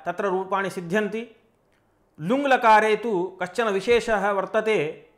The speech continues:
तद्विषये अधुना निरूपयामि। तत्र अचु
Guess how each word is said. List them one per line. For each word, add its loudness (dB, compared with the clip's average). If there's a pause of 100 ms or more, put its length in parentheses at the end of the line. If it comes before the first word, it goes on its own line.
(120)
तद्विषये -2
अधुना -2
निरूपयामि। 0 (1120)
तत्र 0
अचु 0